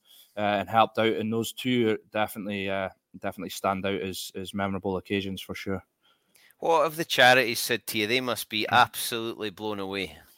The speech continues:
Speaker 1: Yeah, they, they, they've been awesome. Like, I've been up to Marie Curie a couple of times, up to the hospice in Edinburgh, and, um, yeah, they're, they're really grateful, I think, for, for the, look, the, the money's great,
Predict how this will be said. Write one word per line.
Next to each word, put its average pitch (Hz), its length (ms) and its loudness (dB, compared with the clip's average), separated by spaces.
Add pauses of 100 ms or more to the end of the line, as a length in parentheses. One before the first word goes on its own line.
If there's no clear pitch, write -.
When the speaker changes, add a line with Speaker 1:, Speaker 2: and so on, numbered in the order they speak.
(540)
Speaker 1:
Yeah, 135 320 12
they, 127 220 6
they, 131 220 2 (100)
they've 123 240 -2
been 151 180 4
awesome. 123 420 6
Like, 117 260 4
I've 120 120 2
been 127 140 4
up 127 160 4
to 135 100 -6
Marie 123 240 6
Curie 123 300 2
a 107 80 2
couple 123 260 0
of 120 60 0
times, 127 260 2
up 123 140 0
to - 80 -8
the 110 100 -2
hospice 113 460 -2
in 107 100 0
Edinburgh, 113 500 4
and, 107 180 -2 (440)
um, 104 600 2 (400)
yeah, 117 160 2
they're, 123 240 0
they're 131 160 4
really 131 320 4
grateful, 135 440 2
I 113 60 6
think, 113 260 -2
for, 107 360 2 (120)
for 113 220 -2
the, 104 260 0 (720)
look, 113 160 0
the, 110 140 -2
the 107 160 -4
money's 113 340 2
great, 110 320 2